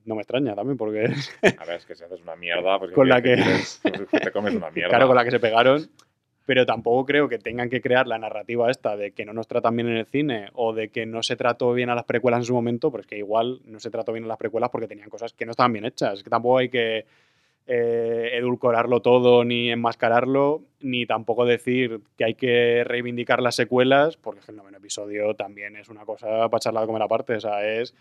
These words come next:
Speaker 1: la cobardía hecha película, el no ser capaz de cerrar algo con la valentía de lo del octavo episodio,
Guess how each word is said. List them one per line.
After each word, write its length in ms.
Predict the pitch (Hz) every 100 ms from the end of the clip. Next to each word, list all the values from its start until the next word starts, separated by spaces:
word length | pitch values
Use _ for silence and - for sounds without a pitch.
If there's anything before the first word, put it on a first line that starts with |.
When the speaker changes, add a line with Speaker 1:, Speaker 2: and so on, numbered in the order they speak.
| _ _
Speaker 1:
la 180 | 127 123
cobardía 540 | 135 123 127 113 117 117
hecha 180 | 123
película, 720 | 120 120 123 139 143 143 151 135
el 280 | 113 113 113
no 120 | 120
ser 180 | 127 123
capaz 320 | 120 123 123
de 140 | 117
cerrar 320 | - 107 113
algo 280 | 113 113 110
con 100 | 110
la 80 | 104
valentía 560 | 107 104 104 113 117 104
de 160 | 101
lo 120 | 104 104
del 100 | 107
octavo 380 | 104 101 110
episodio, 640 | 113 110 123 131 143 156